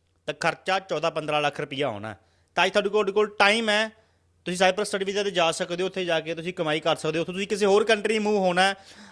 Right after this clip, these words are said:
ਯੂ ਕੇ, ਆਸਟ੍ਰੇਲੀਆ, ਕੈਨੇਡਾ, ਯੂ ਐਸ ਏ ਵਿੱਚ ਤੁਸੀਂ ਮੂਵ ਹੋ ਸਕਦੇ ਹੋ। ਸਭ ਤੋਂ ਸੌਖਾ ਹੈਗਾ ਉੱਥੋਂ ਯੂਰਪ ਕੰਟਰੀ ਵਿੱਚ ਮੂਵ ਹੋਣਾ, ਟੂਰਿਸਟ ਵੀਜ਼ੇ 'ਤੇ, ਵਿਜ਼ਟਰ ਵੀਜ਼ੇ 'ਤੇ। ਉੱਥੋਂ ਦੀਆਂ ਅਠਾਈ ਕੰਟਰੀਆਂ ਤੁਸੀਂ ਘੁੰਮ ਸਕਦੇ ਹੋ, ਬਹੁਤ ਸੌਖਾ, ਕਿਉਂਕਿ ਸਾਈਪ੍ਰਸ ਨਾਲ ਹੀ ਆ ਯੂਰਪ ਦੇ ਵਿੱਚ।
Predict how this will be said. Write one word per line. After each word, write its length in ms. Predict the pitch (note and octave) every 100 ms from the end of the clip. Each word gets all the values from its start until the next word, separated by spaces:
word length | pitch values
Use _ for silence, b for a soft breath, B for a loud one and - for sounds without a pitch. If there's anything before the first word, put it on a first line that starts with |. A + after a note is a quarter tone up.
| B E3
ਯੂ 160 | F3+
ਕੇ, 220 | F#3+ G3+ G3
ਆਸਟ੍ਰੇਲੀਆ, 440 | G3+ F#3 F3+ F#3
ਕੈਨੇਡਾ, 340 | F#3 F#3 F#3 F3+
ਯੂ 160 | F3 F3+
ਐਸ 140 | F#3
ਏ 60 | F#3+
ਵਿੱਚ 180 | F3 F3
ਤੁਸੀਂ 220 | E3 F3+
ਮੂਵ 180 | D#3+ E3+
ਹੋ 200 | D#3 D3
ਸਕਦੇ 340 | E3 E3 D#3+
ਹੋ। 100 | E3+
ਸਭ 200 | F3 F#3
ਤੋਂ 120 | G#3
ਸੌਖਾ 380 | G3+ F#3+ G3+ F#3+
ਹੈਗਾ 280 | F3 F#3 G#3 B B -
ਉੱਥੋਂ 220 | F3+ G#3
ਯੂਰਪ 260 | F#3 F#3 F#3
ਕੰਟਰੀ 280 | F#3+ F3+ F3+
ਵਿੱਚ 200 | E3+ D#3+
ਮੂਵ 220 | D3 C3
ਹੋਣਾ, 200 | A2 F#2 _ _ _ _ _ _ _
ਟੂਰਿਸਟ 360 | F3+ F3+ F3 E3+
ਵੀਜ਼ੇ 180 | C#3 C3
'ਤੇ, 160 | F#2+ -
ਵਿਜ਼ਟਰ 320 | E3+ F3 F#3+
ਵੀਜ਼ੇ 180 | E3+ C3
'ਤੇ। 180 | A2+ F#2+ b b b b b _ _ E3
ਉੱਥੋਂ 180 | E3
ਦੀਆਂ 100 | F#3+
ਅਠਾਈ 180 | F#3 F3+
ਕੰਟਰੀਆਂ 360 | F#3 F3 F3 F#3+
ਤੁਸੀਂ 160 | F3+ F#3
ਘੁੰਮ 160 | E3+ C3+
ਸਕਦੇ 280 | C3+ C3+
ਹੋ, 60 | C3+
ਬਹੁਤ 260 | D3+ A#3 G3
ਸੌਖਾ, 220 | G3+ G3+
ਕਿਉਂਕਿ 180 | G3+ G3
ਸਾਈਪ੍ਰਸ 340 | F#3 F#3 F#3+
ਨਾਲ 260 | E3 D#3 F3
ਹੀ 100 | D#3+
ਆ 60 |
ਯੂਰਪ 280 | D3 B2 -
ਦੇ 120 | A#2
ਵਿੱਚ। 260 | G#2 G2